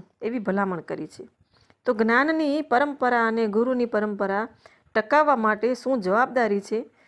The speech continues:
તે સમજાવ્યું છે. તે પણ વેદ પુરાણોનું ઉદાહરણ આપીને શાસ્ત્ર વિરુદ્ધ ક્યાંય પણ વાત નથી કરી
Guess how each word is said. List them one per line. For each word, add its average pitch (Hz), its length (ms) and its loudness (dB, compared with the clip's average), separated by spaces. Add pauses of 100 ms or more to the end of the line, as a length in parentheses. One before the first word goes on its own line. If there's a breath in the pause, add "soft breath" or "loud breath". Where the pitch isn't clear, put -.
(160 soft breath)
તે 302 100 2
સમજાવ્યું 190 580 -2
છે. 240 140 -10 (520 soft breath)
તે 311 100 2
પણ 339 260 2
વેદ 254 280 4 (800 soft breath)
પુરાણોનું 262 960 0
ઉદાહરણ 233 400 4
આપીને 190 460 0 (360)
શાસ્ત્ર 285 560 2
વિરુદ્ધ 294 360 0 (120)
ક્યાંય 262 200 2
પણ 240 220 -2
વાત 214 300 0
નથી 202 220 -2
કરી 175 260 -6